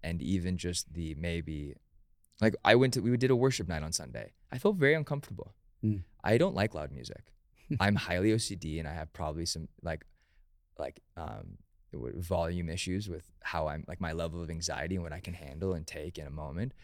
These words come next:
Speaker 1: Like, I can only stay in for, like, a song at a time, and I have to go and sit. And I sit in, like, the little lobby, and I, you know, I just stand for a minute, and I go back. Like, I cannot be in conference level music. I hate it. It bothers me. Like, it actually, like, it's not the worship, it's the, um, the noise. And I have, like, a hard time being,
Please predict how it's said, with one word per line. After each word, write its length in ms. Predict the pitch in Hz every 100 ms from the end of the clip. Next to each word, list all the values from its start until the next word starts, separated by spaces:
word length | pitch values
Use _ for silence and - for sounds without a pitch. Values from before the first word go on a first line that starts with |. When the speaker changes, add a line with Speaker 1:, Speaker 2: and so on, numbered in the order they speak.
| - -
Speaker 1:
Like, 140 | - - - -
I 100 | 117
can 120 | 165
only 100 | 151
stay 180 | - 92
in 120 | 117
for, 100 | -
like, 120 | 82
a 60 | -
song 300 | - 87 82
at 80 | 65
a 40 |
time, 320 | - 87 76
and 100 | 62
I 20 | -
have 140 | 82
to 80 | 87
go 80 | 76
and 120 | 78
sit. 260 | - 73 - - -
And 80 | 87
I 40 |
sit 180 | 90 -
in, 60 | 87
like, 160 | 85 87 -
the 100 | 87
little 180 | 90 90
lobby, 360 | 76 82 98
and 80 | 101
I, 120 | 76 -
you 80 | 101
know, 80 | 92
I 80 |
just 140 | 90 -
stand 340 | 90 82 95
for 60 | 104
a 20 |
minute, 240 | 95 101
and 80 | 113
I 40 | 82
go 120 | 85
back. 280 | 69 73 - -
Like, 100 | -
I 60 | 127
cannot 380 | 127 98 95 -
be 220 | 82 87
in 180 | 65 60 -
conference 380 | 82 80 80 85
level 160 | 76 64
music. 320 | 69 80 -
I 60 | 87
hate 240 | 90 78
it. 140 | 67 - - - -
It 80 | -
bothers 380 | 78 87 87 -
me. 120 | 50
Like, 140 | -
it 80 | 90 -
actually, 320 | 92 - 101
like, 220 | 90 85 - -
it's 120 | - 131
not 160 | 139
the 80 | 139
worship, 460 | 123 135 104 60 -
it's 180 | 104 -
the, 220 | 104 95
um, 380 | 92 87 78 82 - _ _
the 80 | -
noise. 500 | 92 92 120 - -
And 80 | -
I 40 | 92
have, 160 | 101
like, 100 | 104
a 60 | 87
hard 240 | 98 90
time 400 | - 90 110 71 -
being, 260 | 92 98